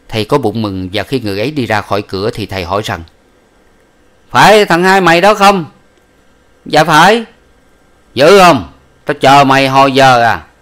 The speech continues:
"Tôi trốn ra đi đây thầy à, tôi biết làm sao thầy cũng ở ngoài này đợi tôi." "À, mày nói với tao hồi sớm mai mày tính xong chưa?"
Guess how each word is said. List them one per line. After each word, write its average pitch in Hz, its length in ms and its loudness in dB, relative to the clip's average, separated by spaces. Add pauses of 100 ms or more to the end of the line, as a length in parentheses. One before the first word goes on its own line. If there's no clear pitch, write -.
(720)
"Tôi 170 120 -4
trốn 214 240 2
ra 180 180 2
đi 180 160 0
đây 180 140 2
thầy 147 240 -2
à, 139 280 -2 (240)
tôi 170 100 -2
biết 202 200 2
làm 147 180 -2
sao 165 160 0
thầy 147 160 -2
cũng 165 200 -6
ở 175 80 0
ngoài 165 160 0
này 139 160 -2
đợi 139 220 0
tôi." 175 360 -2 (600)
"À, 123 420 0 (640)
mày 120 140 -2
nói 185 200 4
với 202 100 2
tao 160 280 4
hồi 135 100 -2
sớm 180 200 -4
mai 165 220 2
mày 135 120 -4
tính 190 200 -2
xong 170 240 -2
chưa?" 143 220 0